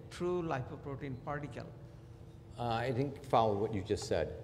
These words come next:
Speaker 1: You are using radioactive retinal in tracing the lipoprotein clearance.
Speaker 2: Yes.
Speaker 1: So where is this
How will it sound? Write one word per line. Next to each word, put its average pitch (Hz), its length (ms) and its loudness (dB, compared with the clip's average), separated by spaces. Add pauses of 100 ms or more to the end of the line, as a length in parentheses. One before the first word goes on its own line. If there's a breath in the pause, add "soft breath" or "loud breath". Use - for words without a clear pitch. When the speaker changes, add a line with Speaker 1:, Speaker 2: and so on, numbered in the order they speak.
(540)
Speaker 1:
You 156 180 0
are 160 100 0
using 190 420 0
radioactive 160 880 0
retinal 175 680 0 (440)
in 151 280 -4
tracing 175 540 -2
the 160 80 -2
lipoprotein 147 840 -6
clearance. 139 720 -4
Speaker 2:
Yes. - 520 2 (460 loud breath)
Speaker 1:
So 156 500 -2 (640)
where 190 360 2
is 165 160 2
this 170 340 -6